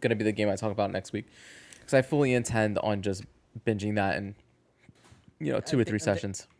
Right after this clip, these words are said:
Speaker 2: I'm thinking of doing the same as well. Um, do you know how long Rhombus of Ru-, Ruin is?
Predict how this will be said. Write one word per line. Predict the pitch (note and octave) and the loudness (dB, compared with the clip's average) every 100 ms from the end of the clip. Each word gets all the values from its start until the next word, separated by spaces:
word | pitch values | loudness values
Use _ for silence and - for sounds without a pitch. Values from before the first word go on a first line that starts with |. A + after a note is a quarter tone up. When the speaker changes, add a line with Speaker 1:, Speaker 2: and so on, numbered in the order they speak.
| - | -18
Speaker 2:
I'm | C#3+ | -10
thinking | D#3 C#3+ | -8 -8
of | |
doing | B2+ B2 | -10 -12
the | A#2+ | -12
same | A#2+ A#2 A#2 - | -12 -12 -14 -14
as | A#2+ A#2+ | -14 -10
well. | A2+ A#2 _ _ _ _ - | -10 -12 _ _ _ _ -10
Um, | C3 B2+ B2 B2 B2 B2 _ _ _ _ _ _ - | -6 -4 -4 -8 -10 -14 _ _ _ _ _ _ -6
do | D#3+ | 0
you | |
know | B3+ | 0
how | C#4 | 2
long | C#3+ C#3 F3 | 2 0 0
Rhombus | A3+ A#3 C4 | 0 -2 -4
of | D#4 | -8
Ru-, | C4+ - | -8 -8
Ruin | G3+ A#3 B3 | -2 0 2
is? | C4+ B3+ - | -2 -6 -16